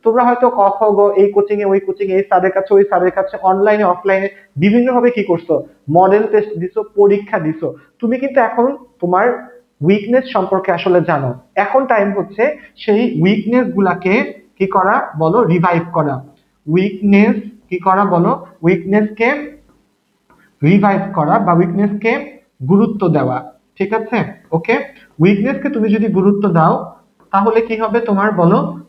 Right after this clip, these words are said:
তোমার যেগুলা ভালো পার্টটা সেগুলো তো already পারতাই, আর উইকনেস গুলাকে যদি একটু প্রপারলি কি করতে পারো, টাইমলি ইউটিলাইজ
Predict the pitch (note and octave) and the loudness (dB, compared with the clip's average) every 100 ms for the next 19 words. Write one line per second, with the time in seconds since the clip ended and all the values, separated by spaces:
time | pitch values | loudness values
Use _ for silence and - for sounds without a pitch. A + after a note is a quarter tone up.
0 | - G3 A3+ C4 F3+ F3 F#3+ A3 A3 - | -6 0 0 0 -2 -2 2 0 0 -8
1 | B2+ F3 A3 A#3 A#3 A#3 B3+ A3+ A3 A3 | -2 2 2 2 -2 -2 -4 -2 -4 0
2 | G#3+ G3+ G3+ G#3 F#3 D#3+ - C#3 C#3 D#3 | 2 2 2 0 -2 -2 -2 -2 2 2
3 | G3 A3 A3+ G3 A#3+ B3 G#3+ B3 A3+ - | 2 0 -2 -2 -4 -6 -10 -10 -12 -10
4 | B3+ A3+ G#3 G#3+ A3 G#3+ G#3 G#3 G3+ G3+ | -2 0 2 2 0 -2 -2 -2 -2 0
5 | F#3 D#3 - - - G3 G3 G#3 A3+ G#3 | 0 0 -4 -12 -2 0 2 2 0 0
6 | G#3+ B3+ A#3+ | -2 0 0